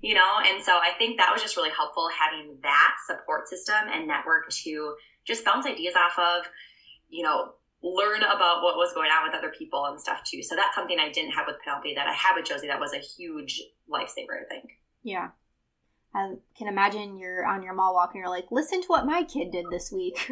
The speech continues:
Speaker 2: <laughs> right? It's like being able to get those things off your chest and hear from other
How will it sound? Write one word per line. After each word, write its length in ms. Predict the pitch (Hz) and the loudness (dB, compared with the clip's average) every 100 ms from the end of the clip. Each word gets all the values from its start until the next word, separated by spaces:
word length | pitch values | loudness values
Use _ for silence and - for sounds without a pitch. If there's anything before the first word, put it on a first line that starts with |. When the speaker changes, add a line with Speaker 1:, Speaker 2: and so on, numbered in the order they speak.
| 262 | 4
Speaker 2:
<laughs> 80 | 285 | 8
right? 160 | 233 294 | 8 6
It's 260 | 254 - | 2 0
like 220 | 208 226 - 403 - | -2 -2 -4 -4 4
being 220 | 247 220 | 6 6
able 180 | 220 233 | 6 6
to 80 | |
get 220 | 220 196 196 | 4 2 0
those 220 | 190 - | 0 0
things 240 | 180 196 | -2 0
off 180 | 254 240 | 2 2
your 140 | 185 196 | -2 0
chest 400 | - 214 226 196 | 2 2 0 -6
and 160 | 185 | -6
hear 280 | - 180 180 | -4 -4 -4
from 160 | 202 180 | -2 0
other 280 | 175 185 | 0 -2